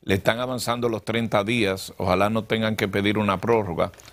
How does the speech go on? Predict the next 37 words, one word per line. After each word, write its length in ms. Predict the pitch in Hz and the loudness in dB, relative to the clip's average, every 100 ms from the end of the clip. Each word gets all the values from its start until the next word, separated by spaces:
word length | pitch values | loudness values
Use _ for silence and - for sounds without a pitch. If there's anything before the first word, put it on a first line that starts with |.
| - - - _ _ | -20 -20 -20 _ _
Uno 220 | 110 113 | 2 4
de 120 | 123 113 | 4 2
los 140 | 101 | 0
miembros 380 | 104 117 110 107 | 0 0 0 0
de 100 | 104 | 0
la 120 | 90 | 0
Cámara 380 | - 107 110 101 | 0 0 2 0
de 100 | 90 | 0
Cuentas 540 | 107 110 104 147 143 | 0 0 2 0 2
habló, 460 | 90 92 104 110 120 - - - - - - | 2 2 2 0 0 -8 -20 -20 -20 -20 -10
señaló 600 | - 107 101 95 107 110 | 0 2 2 2 0 0
que 120 | 113 | 0
el 100 | 101 | 0
video, 680 | 95 90 104 110 107 110 - - - | -2 0 2 2 2 -2 -6 -20 -16
eh, 120 | - 87 | -8 -4
po-, 200 | 92 - - - | -4 -4 -6 -4
ustedes 360 | 95 98 110 135 | -2 2 4 4
ahí 140 | 127 | 2
se 140 | 120 123 | 0 0
van 160 | 127 | 0
dando 260 | 127 123 117 | 0 -2 -2
cuenta 260 | 123 123 | -2 -2
por 120 | 113 110 | -2 0
dónde 240 | 113 117 | 0 2
van 200 | 110 113 | 2 2
los 160 | 104 - | -2 0
tiros 320 | 110 104 101 | 0 2 2
de 140 | 120 | 0
esto, 240 | 110 - 104 | 0 -6 -4
que 100 | 95 | -2
el 80 | 87 | 0
video 400 | 92 98 107 110 | 2 2 2 0
que 220 | 120 104 | 0 0
se 200 | - 107 | 0 2
utilizó 600 | 95 92 92 92 - 110 | 2 0 -2 0 2 2
en 80 | 107 | 2
contra 500 | 113 113 104 101 | 2 0 2 -2